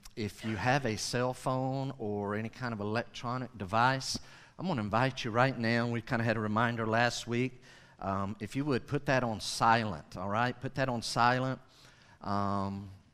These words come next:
and it'll vibrate if something massive, like if your house is burning down, your neighbor calls, it'll still vibrate in your pocket, all right? Um, if you got a tablet and you don't know how to turn the volume, just cut the whole thing off. We're gonna have their verses on the screen, and they'll be plenty big enough for you to see.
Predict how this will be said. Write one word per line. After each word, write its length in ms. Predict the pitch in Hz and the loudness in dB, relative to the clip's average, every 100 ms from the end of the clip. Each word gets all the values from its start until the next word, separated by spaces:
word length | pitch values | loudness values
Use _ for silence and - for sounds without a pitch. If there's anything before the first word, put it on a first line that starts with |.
| - - _ - | -16 -16 _ -18
and 220 | 85 92 | -14 -8
it'll 160 | 113 | -6
vibrate 500 | 98 117 113 123 123 | 2 4 4 2 0
if 80 | 117 | -2
something 460 | - 120 117 113 110 | -4 -6 -4 -6 2
massive, 540 | 123 123 - 120 113 | 4 4 2 -2 0
like 280 | 113 113 - | 0 0 -2
if 240 | 107 104 | -6 -4
your 120 | 110 101 | -6 0
house 260 | 107 - | 0 0
is 80 | 101 | -6
burning 320 | 104 104 101 | -4 -4 -2
down, 200 | 104 101 | -4 -4
your 120 | 101 | -4
neighbor 220 | 98 98 101 | -4 -4 -6
calls, 500 | - 104 101 101 - - - | -4 -2 -2 -6 -12 -20 -8
it'll 160 | 110 101 | -6 -4
still 220 | - 107 | -4 -4
vibrate 400 | 95 95 98 92 | 0 0 0 -6
in 40 | |
your 100 | 95 | -8
pocket, 380 | - 104 95 90 | -2 -2 0 -4
all 120 | 90 | -2
right? 220 | 92 95 - - - - - - - | 0 -2 -6 -20 -20 -20 -20 -18 0
Um, 640 | 117 117 107 98 95 - - - | 4 4 4 0 -6 -14 -18 -2
if 80 | |
you 40 | 151 | 8
got 120 | 175 | 8
a 60 | 117 | 8
tablet 460 | 147 143 143 147 | 8 10 10 6
and 120 | 131 | 4
you 60 | 131 | 4
don't 160 | 147 131 | 4 4
know 120 | 123 | 4
how 260 | 135 139 | 6 6
to 100 | 135 | 6
turn 300 | 135 143 139 | 2 2 2
the 80 | 135 | 4
volume, 320 | 120 135 135 139 | 8 8 6 0
just 200 | 147 - | -4 0
cut 180 | 185 - | 0 0
the 60 | |
whole 160 | 127 139 | -2 -2
thing 260 | 135 123 | 0 0
off. 240 | 120 127 - | 4 2 2
We're 80 | 156 | 0
gonna 140 | 143 | 2
have 100 | 131 | 2
their 140 | 107 | 0
verses 480 | 101 120 131 139 113 | 2 4 2 0 -2
on 160 | 123 110 | -2 -2
the 60 | |
screen, 520 | - - 123 135 135 131 | -4 -4 0 0 0 -2
and 140 | 107 | -2
they'll 100 | 120 | -2
be 140 | 110 | -2
plenty 280 | 104 123 117 | -6 -6 -6
big 220 | 107 120 | -2 -2
enough 220 | 113 117 - | -2 -4 -4
for 100 | 113 | -8
you 40 | |
to 40 | |
see. 420 | 101 - 117 120 | -6 -2 0 0